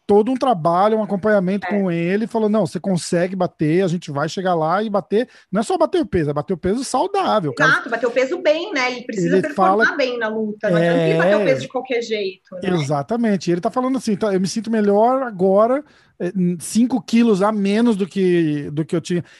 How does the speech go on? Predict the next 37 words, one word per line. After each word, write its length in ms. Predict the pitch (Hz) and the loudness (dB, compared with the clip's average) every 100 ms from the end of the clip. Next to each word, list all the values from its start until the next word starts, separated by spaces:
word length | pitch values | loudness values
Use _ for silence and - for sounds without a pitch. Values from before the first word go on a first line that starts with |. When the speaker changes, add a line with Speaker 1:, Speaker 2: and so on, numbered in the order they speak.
| - | -10
Speaker 1:
E 60 | |
você 100 | 175 269 | -6 -2
tem 140 | 233 | -4
que 60 | 226 | -2
entender 240 | 302 285 | -2 0
uma 120 | 339 | 0
coisa: 220 | - 214 | 2 2
uma 120 | 175 165 | 2 0
coisa 280 | 226 262 240 | 0 0 0
é 180 | 247 | 0
eu 420 | 233 220 247 190 131 | 2 4 4 4 0
perder 380 | - 170 147 165 | -2 0 0 0
cinco 340 | - 151 147 | -2 -8 -8
quilos 480 | 147 151 143 127 - - _ _ - | -8 -6 -4 -4 -8 -16 _ _ -10
Speaker 2:
Sim. 160 | - | -6
Speaker 1:
de, 180 | 151 160 | -2 -2
de 120 | 135 | -2
gordura, 560 | 143 165 143 139 202 190 | -2 -2 -2 0 2 2
de 80 | 143 | -2
barriga, 400 | 151 131 160 185 | -6 -6 -6 -4
uma 140 | 190 | -4
coisa 260 | - 208 240 | 0 0 2
é 40 | |
o 200 | 294 320 | 2 0
José 320 | 339 320 349 403 | -2 -2 0 2
Aldo, 320 | 269 254 151 | 4 4 0
cara, 200 | 147 135 | -6 -6
que 80 | 151 | -2
o 20 | |
Speaker 2:
Exato. 100 | 214 | 0
Speaker 1:
cara 180 | 220 247 | 0 0
já 120 | 247 | -4
não 140 | 294 320 | -4 -6
tem 280 | - 254 | -4 -2
gordura 360 | 285 214 170 190 | 0 0 0 -2
pra 120 | 156 | -2
perder, 420 | 160 151 131 123 | -4 -6 -4 -8